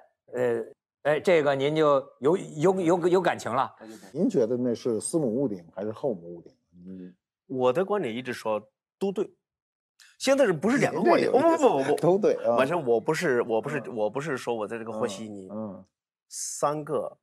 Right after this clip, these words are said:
Speaker 3: 解读。
Speaker 2: 嗯，嗯。
Speaker 3: 一个解读叫司母戊。
Speaker 2: 嗯。
Speaker 3: 一个解读叫后母戊。
Speaker 2: 嗯。
Speaker 3: 还有一个解读叫四戊，就是把这个“女”字跟司放到一起读四。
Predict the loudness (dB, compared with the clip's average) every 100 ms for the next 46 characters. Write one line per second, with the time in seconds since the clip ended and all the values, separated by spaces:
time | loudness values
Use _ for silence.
0 | _ -14 -10 -10 -14 _ _ -10 -8 -10
1 | -18 _ _ -4 0 0 0 0 0 0
2 | -2 -6 _ _ -14 -8 -6 -6 -8 -12
3 | _ -8 -4 -4 -6 -12 _ -10 -4 0
4 | 0 -2 -2 -4 -2 0 0 -4 -10 -6
5 | -4 -4 -6 -14 _ _ _ _ 0 0
6 | 0 -2 -4 -6 -6 -8 -8 -8 -4 -2
7 | -2 -2 -4 -6 -10 _ -4 0 0 0
8 | -2 -2 -2 -4 -4 -4 -6 -8 _ _
9 | -4 -4 -4 -4 0 0 0 -2 -4 -8
10 | -8 -8 -6 -4 -4 -6